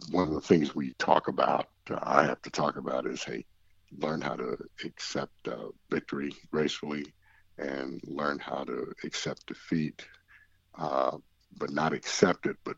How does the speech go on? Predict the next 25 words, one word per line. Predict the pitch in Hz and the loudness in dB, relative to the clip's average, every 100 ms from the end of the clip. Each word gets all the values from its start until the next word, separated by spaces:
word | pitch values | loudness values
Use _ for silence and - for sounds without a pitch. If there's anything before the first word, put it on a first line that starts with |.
| - | -2
figure | 80 71 69 | 0 2 0
out | 64 | 0
ways | 69 71 69 67 - | 0 0 0 -2 -6
of | - _ - - - - | -10 _ -20 -20 -20 -6
what | - | -4
you | 73 73 | -2 -4
did | 73 69 | -4 -6
wrong | - 67 76 76 71 71 71 - | -4 0 2 2 0 -2 -6 -6
and, | 87 76 67 64 60 | -4 -4 -4 -6 -6
uh, | 60 | -4
what | - 80 | -4 -4
we | 76 85 | 4 6
did | 76 78 69 | 6 4 2
wrong, | 67 65 65 67 | -2 -2 -2 -2
rather, | 65 65 64 71 - - _ _ | -4 -4 -4 -8 -10 -20 _ _
and, | 85 67 64 58 - | -8 -6 -8 -10 -10
and, | 67 64 64 - | -8 -8 -10 -12
and | 67 65 | -10 -8
try | - 58 | -2 -2
to | 60 - | -2 2
fix | 92 - - | 2 2 -4
it. | - _ - _ _ _ _ - | -10 _ -20 _ _ _ _ -10
And | 71 65 64 | -8 -8 -6
sometimes, | - 80 80 67 67 64 65 | 0 0 2 0 -2 -4 -4
uh, | 58 58 | -2 -4